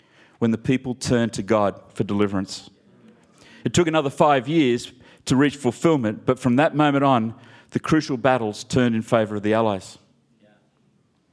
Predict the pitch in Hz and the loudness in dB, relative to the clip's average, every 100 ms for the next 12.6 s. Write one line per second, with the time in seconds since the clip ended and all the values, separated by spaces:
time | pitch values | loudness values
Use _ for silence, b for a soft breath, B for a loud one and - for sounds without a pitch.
0 | _ _ _ _ _ _ _ _ - 131 | _ _ _ _ _ _ _ _ 0 0
1 | 127 - B B B 185 196 - - 190 | 0 -4 B B B 0 0 -4 -2 0
2 | 202 175 156 156 143 143 135 135 131 110 | 2 2 2 2 2 2 4 2 2 0
3 | 143 139 151 143 120 123 123 - 123 117 | 0 0 0 0 0 -2 -2 0 0 2
4 | 113 110 101 123 104 - 113 127 117 117 | 2 0 0 -2 -2 -2 0 2 0 2
5 | 123 113 101 110 101 117 117 - 127 120 | 0 0 -2 -2 2 0 0 -2 0 0
6 | 120 - 123 123 117 110 120 113 107 95 | -2 0 0 2 -2 0 0 0 -2 -6
7 | - - - b b b b b b b | -14 -16 -20 b b b b b b b
8 | - 151 180 147 151 151 135 139 - - | 0 2 2 2 2 2 0 -4 -4 0
9 | 147 135 123 - - 123 - 147 139 123 | 2 2 -2 -4 0 0 2 0 0 -2
10 | 127 120 120 110 95 - - - b b | 2 4 4 2 0 -2 -14 -20 b b
11 | - 123 147 160 139 120 123 143 139 123 | 0 2 2 0 -2 -2 2 2 2 0
12 | 117 123 117 120 110 95 | 2 2 2 2 2 0